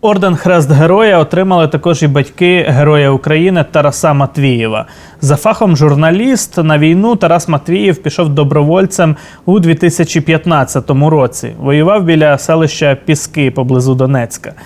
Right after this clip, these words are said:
Через три роки отримав звання молодшого лейтенанта і підписав контракт у двадцять четвертій окремій механізованій бригаді.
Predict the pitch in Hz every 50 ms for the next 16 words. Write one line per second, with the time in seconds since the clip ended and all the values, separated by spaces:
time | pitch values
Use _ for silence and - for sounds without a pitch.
0 | - - - - - - - - 160 165 156 - - 214 240 233 208 196 208 226
1 | 220 - 208 180 160 151 - 180 185 190 180 165 135 143 151 160 160 165 170 175
2 | 170 165 151 143 151 156 160 160 151 - - 156 143 143 143 143 135 - - 147
3 | 143 160 180 196 214 196 - 196 220 - 202 190 185 - 202 - - - 156 -
4 | - 175 170 - - 156 139 - 131 160 175 175 - - 165 165 165 147 139 143
5 | 143 143 - 147 135 - 143 - - 160 170 185 - - 165 147 139 - 147 151
6 | 151 156 147 135 131 131 - - 143 135 131 127 139 135 131 131 127 123 123 120
7 | 139 139 117 113 117 110 92 92 82